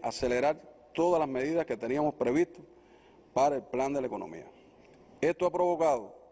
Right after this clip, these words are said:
que en el día de hoy existen en el país ciento once fuentes afectadas, ochenta y nueve de forma parcial y veintidós de forma total,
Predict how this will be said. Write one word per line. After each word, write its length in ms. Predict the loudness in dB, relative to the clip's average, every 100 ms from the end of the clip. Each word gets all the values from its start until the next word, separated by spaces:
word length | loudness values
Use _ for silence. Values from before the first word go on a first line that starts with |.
| _ _ _ _ _ _ _ _
que 100 | -2
en 80 | 0
el 100 | 0
día 200 | 2 2
de 120 | 4
hoy 280 | 2 0 -4 -16 -20 -16 -12
existen 460 | -4 -2 0 -2
en 60 | 0
el 140 | -2
país 440 | -2 -2 0 -2 -6 -20 -20 -14
ciento 720 | -6 0 2 0 -4 -8 -10 -4
once 460 | -2 -2 -4 -8 -8
fuentes 440 | -2 0 0 -2 -2
afectadas, 600 | -2 -8 -2 0 0 -4 -14 -20 -20 -20 -20 -20 -20 -20 -2
ochenta 420 | -2 0 -2 -2 0
y 40 |
nueve 300 | 2 2 2
de 80 | -2
forma 280 | -4 -2 -2
parcial 460 | -4 0 -2 -2 -8 -20 -20 _ _ _ _ _ -20 _ -2
y 160 | 0
veintidós 560 | 2 0 -2 0 2 2
de 80 | -2
forma 320 | -2 -2 -2
total, 300 | -4 -8